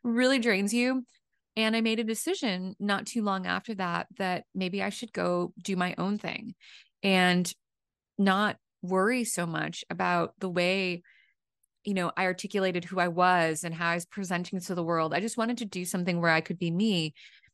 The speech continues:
And honestly, I think part of that too was, like, saying that, you know, I think a lot of my success came from these spiritual practices that I've been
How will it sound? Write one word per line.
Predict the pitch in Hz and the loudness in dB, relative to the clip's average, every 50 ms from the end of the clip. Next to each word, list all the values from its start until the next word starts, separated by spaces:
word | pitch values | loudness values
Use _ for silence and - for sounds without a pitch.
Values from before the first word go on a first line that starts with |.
| _ _ _ _ - | _ _ _ _ -6
And | 208 214 202 - | -4 -2 -2 0
honestly, | - 254 269 294 277 - 294 277 269 220 226 _ _ _ _ _ _ _ _ _ _ _ _ _ - - - | 0 2 2 0 0 -2 -2 -2 -2 -4 -6 _ _ _ _ _ _ _ _ _ _ _ _ _ -18 -8 -2
I | |
think | 190 214 220 214 - | 0 0 0 0 2
part | - 214 214 | 2 2 4
of | 214 | 4
that | 208 180 - - | 2 0 0 -2
too | - - 302 285 | -4 -2 0 0
was, | 220 175 175 | 0 0 0
like, | 165 165 165 - _ _ _ _ _ _ _ - - - - | -2 -4 -4 -6 _ _ _ _ _ _ _ -20 -20 -16 -12
saying | 190 - - 190 185 220 254 254 220 | -8 -6 -4 -2 -2 -2 -2 0 0
that, | 190 170 147 - - | 0 -2 -2 -4 -6
you | - 185 | -6 -4
know, | 170 156 | -4 -4
I | 165 | -6
think | - 180 - | -6 -6 -6
a | 220 | -4
lot | 180 151 160 | -4 -2 -4
of | 180 175 | -4 -4
my | 170 156 | -4 -4
success | 170 - 185 - - 196 185 185 - | -6 -6 -6 -6 -2 -2 -2 -2 -4
came | - - - 175 196 214 | -6 -4 0 2 2 2
from | 208 - 185 | 0 -2 -2
these | 165 165 170 - | -2 -2 -4 -2
spiritual | - 170 160 160 - - 156 | -2 0 0 0 -2 -4 -8
practices | - - 202 226 - - 214 - 160 165 165 156 | -6 -4 -4 -4 -2 -2 0 2 2 2 2 4
that | 165 165 156 | 4 4 4
I've | 151 160 165 | 4 2 0
been | 175 165 160 | -2 -4 -4